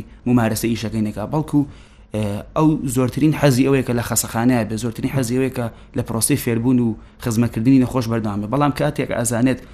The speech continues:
بۆ نمونە ئەم پزیشکە لە خەڵکی ڕانیە کە ئەچێتە کفری یان ئەچێتە گەرمیان، ئەو پارەیە یاخود ئەو مەعیشەتەی ئەوە نییە کە ئیدامەی پێ بێت، ناچار، یعنی، لە زەختەیە کە وای لێ دێت کە نەتوانێت بەردەوام بێت لەو داوامە، یاخود مە-، مەزبوط نابێت داوامەکەی. بۆیە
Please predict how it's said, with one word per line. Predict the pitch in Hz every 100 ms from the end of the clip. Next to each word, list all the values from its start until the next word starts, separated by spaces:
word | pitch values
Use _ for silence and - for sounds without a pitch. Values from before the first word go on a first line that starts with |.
| - -
بۆ | 131 127
نمونە | 117 117 117 -
ئەم | 127 113
پزیشکە | 117 110 110 - 120
لە | 113 -
خەڵکی | 123 - 117
ڕانیە | 113 113 107
کە | 101
ئەچێتە | 117 120 - 117
کفری | 117 - 120 113
یان | 113 110 - - - -
ئەچێتە | - 113 113 113
گەرمیان، | 113 120 123 107 - - -
ئەو | 135 135 117 - 120
پارەیە | 117 113 123 107
یاخود | - 113
ئەو | 127 117
مەعیشەتەی | 104 110 117 127 117 123
ئەوە | 127 131
نییە | 139 123
کە | 117 107 - -
ئیدامەی | 117 113 110 113
پێ | 110
بێت، | 143 143
ناچار، | 127 156 131
یعنی، | 101 110 92 73 - 117
لە | 113
زەختەیە | 131 - 131 131
کە | 131 131 - - -
وای | 127 131
لێ | 127
دێت | 127
کە | 123 127
نەتوانێت | 123 110 107
بەردەوام | 107 110 110
بێت | 110 104
لەو | 101
داوامە، | 101 98 101 - -
یاخود | - 151 151 135
مە-، | 135 131 135
مەزبوط | 120 135 127
نابێت | 110 101 101
داوامەکەی. | 101 98 104 - - - - -
بۆیە | 165